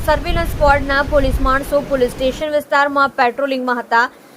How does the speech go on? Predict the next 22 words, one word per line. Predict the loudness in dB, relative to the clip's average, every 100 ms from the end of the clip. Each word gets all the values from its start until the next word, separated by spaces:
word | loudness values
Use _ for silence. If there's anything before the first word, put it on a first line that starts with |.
| -14
તે | -6 0
દરમિયાન | 0 0 -2 0 0
હેડ | 0 0
કોન્સ્ટેબલ | 0 -2 -4 2 2 2
સુરેશભાઈ | -2 -2 0 0 2 2
દામોદરભાઈ | 0 0 0 -2 2 2 2
તથા | 0 0 0
પોલીસ | 0 0 -2
કોન્સ્ટેબલ | -4 -4 -2 0 2 0 -2 -10 -10 -2
સંદીપભાઈ | -2 0 -2 0 2 2 -2
મચ્છિન્દ્રભાઈ | -2 -6 -6 0 2 4 4
પાટીલ | 2 0 -4 0
નાઓને | 0 0 0 -2
મળેલ | 0 2 2 0
સંયુક્ત | -2 -2 -2 -2 2
બાતમી | 2 0 -4 -4
હકીકત | -4 -2 -2 -2 -2
કે | -2 -2 -6 -12 -10 -4
એક | -4 0 0 2
અનીશ | 0 -2 -6 -6
ખાન | 0 2 2 0
ઉર્ફે | 0 0